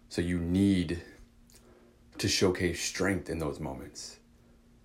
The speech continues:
And if you're sitting there crying, the weakest person in the room is gonna s-, look at the strongest person and see them crying and know,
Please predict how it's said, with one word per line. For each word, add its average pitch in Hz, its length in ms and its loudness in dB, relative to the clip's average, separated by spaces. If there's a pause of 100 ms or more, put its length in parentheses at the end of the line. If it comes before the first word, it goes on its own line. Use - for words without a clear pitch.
(100)
And 87 120 0
if 82 80 -2
you're 87 80 4
sitting 101 260 2
there 92 140 0
crying, 92 720 -2 (440)
the 104 80 4
weakest 104 400 2
person 101 300 4
in 90 60 2
the 85 100 0
room 95 300 4
is 82 100 0
gonna 82 140 0
s-, 80 220 -8
look 92 280 4
at 90 120 -2
the 101 160 -2
strongest 101 480 2
person 85 280 0
and 82 80 -6
see 101 120 0
them 82 180 -2
crying 90 340 0
and 76 160 -4
know, 90 400 4